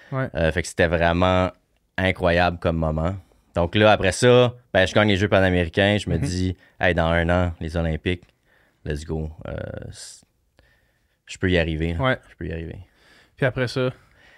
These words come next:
Speaker 2: Après ça, euh, là, la première chance que j'ai d'aller montrer mes, mes aptitudes contre tous les
Speaker 1: International, là, ouais.
Speaker 2: international, euh, c'est à Cali,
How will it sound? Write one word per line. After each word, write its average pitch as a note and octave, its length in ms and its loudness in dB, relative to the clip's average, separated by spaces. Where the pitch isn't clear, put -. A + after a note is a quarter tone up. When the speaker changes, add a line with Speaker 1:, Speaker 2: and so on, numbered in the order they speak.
Speaker 2:
Après G#2+ 300 4
ça, G#3+ 640 4
euh, A2+ 680 6
là, C3+ 140 4
la A2 160 4
première B2+ 480 4
chance C#3 400 2
que G2+ 140 4
j'ai A2 220 2
d'aller F#2 320 4
montrer F#2 420 2
mes, F#2 400 2
mes F2 180 -2
aptitudes G#2 500 -2
contre G#2 300 0
tous B2+ 260 0
les A2 120 4
Speaker 1:
International, B2 360 -4
là, D#3+ 60 -8
ouais. A2+ 60 4
Speaker 2:
international, G2+ 760 2
euh, F2 260 2
c'est G#2 360 2
à F2+ 300 4
Cali, G2+ 480 0